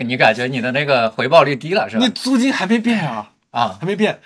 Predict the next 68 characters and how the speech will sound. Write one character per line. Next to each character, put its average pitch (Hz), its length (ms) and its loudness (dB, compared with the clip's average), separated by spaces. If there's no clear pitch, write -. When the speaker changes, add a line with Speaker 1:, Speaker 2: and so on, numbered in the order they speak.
Speaker 2:
那 262 160 -2
对 285 120 2
我 208 140 6
来 160 100 8
说 240 120 2
这 214 80 2
个 214 80 2
决 147 180 0
策 196 140 0
就 185 240 -2
难 107 240 -12
了， 143 160 -2
Speaker 1:
哎。 - 80 -10
Speaker 2:
对 123 100 -10
吧？ 117 80 -2
当 240 220 2
时 220 100 0
很 165 220 0
简 147 180 -2
单， 110 260 -6
你 170 120 -4
买 170 200 -4
了， 107 160 -6
Speaker 1:
嗯。 107 40 -18
Speaker 2:
持 - 200 -8
有， 120 160 -6
收 120 180 -8
租， 123 160 -8
完 120 180 -6
事 202 80 -2
儿， 147 120 -4
对 110 100 -8
吧？ 98 140 -6
Speaker 1:
对。 107 100 -14
Speaker 2:
一 147 180 -6
百 123 200 4
年 123 180 -2
不 185 80 -4
涨 127 120 0
也 117 60 -4
没 110 140 -10
事 117 100 -6
儿， 123 80 -2
我 107 60 -4
就 120 100 -6
收 147 140 -2
一 147 60 -2
百 113 160 -2
Speaker 1:
对。 110 80 -8
Speaker 2:
年 113 100 -8
租， 131 240 -8
完 110 160 -10
事 147 80 -4
儿 127 60 -2
了。 98 180 -6
Speaker 1:
嗯， 98 80 -14
嗯。 92 80 -16
Speaker 2:
但 269 100 -10
是 285 80 -4
你 311 120 -2
涨 143 320 -6
了， 185 240 -2
那 233 100 2
你 220 80 0
就 233 100 2
很 - 600 -6
痛 208 180 2
苦。 143 240 -6